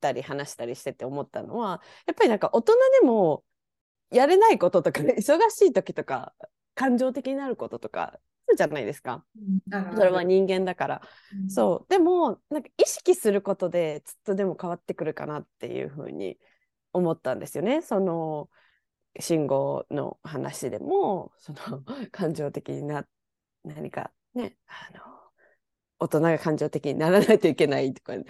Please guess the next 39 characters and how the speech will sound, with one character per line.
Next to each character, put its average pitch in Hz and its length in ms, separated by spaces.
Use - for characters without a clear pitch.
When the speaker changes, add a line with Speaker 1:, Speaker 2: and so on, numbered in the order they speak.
Speaker 1:
な 226 140
っ 262 100
て 175 100
し 156 140
ま 151 180
う 147 80
こ 151 100
と 139 120
だ 120 100
っ - 40
て - 280
あ 190 100
る 151 120
と - 120
思 139 220
う - 60
し、 330 480
あ - 80
と - 100
一 - 220
番 175 180
最 165 160
初 160 120
に 156 60
ミ 160 80
キ - 80
さ - 120
ん - 40
が 139 80
し 139 80
て - 100
く 143 100
だ 147 80
さ 151 160
っ - 120
た、 - 280
え 135 180
ー - 60
と、 - 280